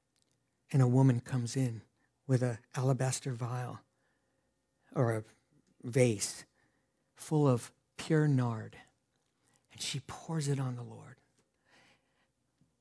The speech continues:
The disciples said, "That is a great thing they just did." He didn't, they didn't say that, did they?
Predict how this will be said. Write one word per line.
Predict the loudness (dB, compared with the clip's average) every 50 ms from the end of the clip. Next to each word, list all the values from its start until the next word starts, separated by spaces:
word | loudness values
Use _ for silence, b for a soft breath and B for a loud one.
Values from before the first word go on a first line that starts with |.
| _ _ -4
The | -4 -2
disciples | 0 0 0 2 2 2 2 0 -2
said, | -2 -4 -6 -8 -8 -6 -6
"That | -6 -4
is | -4 -8 -8
a | -8 -10 _
great | _ -12 -8 -4 -4 -4 -4 -6 -16
thing | -16 -10 -6 -2 -2 -2
they | -2 -4 -10
just | -16 -18 -16 -16 -16 -16
did." | -16 -20 _ _ _ _ _ _ _ _ _ _ _ _ _ _ _ _ _ _ _ -4
He | 2 4
didn't, | 4 6 4 2 2
they | 2 2 4
didn't | 4 2 0
say | 0 -2 -2 -4
that, | -4 -6 -10 -8
did | -8 -8 -6 -6
they? | -8 -12 -12